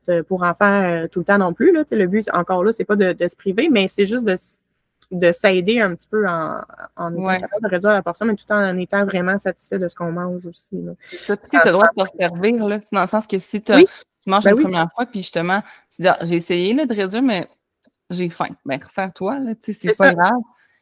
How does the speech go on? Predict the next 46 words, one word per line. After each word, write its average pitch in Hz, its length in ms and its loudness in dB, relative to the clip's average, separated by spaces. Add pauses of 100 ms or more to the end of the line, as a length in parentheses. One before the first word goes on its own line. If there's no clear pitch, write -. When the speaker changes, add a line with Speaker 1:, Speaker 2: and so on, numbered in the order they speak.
(140)
Speaker 1:
Exactement. 185 500 0
Speaker 2:
Puis, - 100 -10 (460)
moi, 208 140 4
ce 226 80 -6
que 190 120 4
j'ai 175 160 0
trouvé, 196 280 -2
tu 202 120 -2
sais, 185 60 -6 (140)
j'ai, - 60 -16
je - 60 -14
trouve 180 220 -4
vraiment 175 280 0
que 196 80 -6
quand, 196 420 0 (380)
euh, 156 380 -2 (160)
on 165 120 -4
commande, 170 280 0
admettons, 165 340 -2
des 151 340 -2
repas, 165 320 -2
nous, 165 260 0 (160)
we 156 180 -2
cook, - 300 -8
là, 220 80 -4
tu - 60 -18
sais, 190 60 -2
des 165 280 -2
repas 160 240 -4
Speaker 1:
Ouais. 170 100 2
Speaker 2:
tout - 80 -12
faits, 202 140 2 (100)
puis - 300 -20
c'est 196 120 -6
déjà 180 280 2
portionné, 175 560 0
puis - 80 -16
ça, 208 80 0
puis 175 120 -8
je 165 60 -8
trouve 175 160 -2
vraiment 170 160 4
que 226 80 2
c'est 208 100 -8
portionné 175 360 0
comme 165 240 2